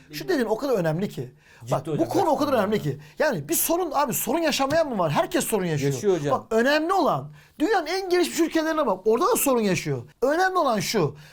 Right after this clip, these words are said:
Speaker 1: vatandaş o sorununun çözümünde ulaşabileceği gönül rahatlığıyla güvenerek ama bir makam var mı ülkede? Heh,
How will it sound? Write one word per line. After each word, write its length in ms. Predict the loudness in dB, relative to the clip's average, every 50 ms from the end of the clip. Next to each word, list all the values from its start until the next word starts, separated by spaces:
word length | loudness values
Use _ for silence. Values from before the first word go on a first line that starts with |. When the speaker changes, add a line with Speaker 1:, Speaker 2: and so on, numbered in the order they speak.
| -16 _ -2
Speaker 1:
vatandaş 720 | -2 0 0 0 0 0 0 0 0 0 0 0 -4 -8 -4 0
o 160 | 2 2 2
sorununun 600 | 2 0 0 2 2 2 2 0 0 0 -2 -4
çözümünde 720 | -4 -2 0 0 0 0 0 -2 -2 -2 -2 0 0 0 0
ulaşabileceği 1000 | -2 -2 0 0 0 0 0 -2 -2 0 0 0 0 0 0 0 0 -2 -2 0
gönül 320 | 0 0 0 2 0 2
rahatlığıyla 680 | 2 0 0 -2 -4 -4 -4 -2 0 0 0 0 -2 -4 -10 -20 -20 -20 _ _
güvenerek 640 | 0 2 4 4 4 2 2 2 2 2 0 0 0
ama 320 | 0 0 0 -2 -2 -6 -12 -18 -16 -4 0
bir 180 | 0 2 2 2
makam 580 | 0 0 -2 -2 -2 -2 -2 -2 0 0 0 2
var 200 | 2 2 2 0
mı 120 | -2 -2
ülkede? 420 | -2 -4 -2 -2 -2 -2 -4 -6 -10 -16 _ _
Heh, 140 | -4 -4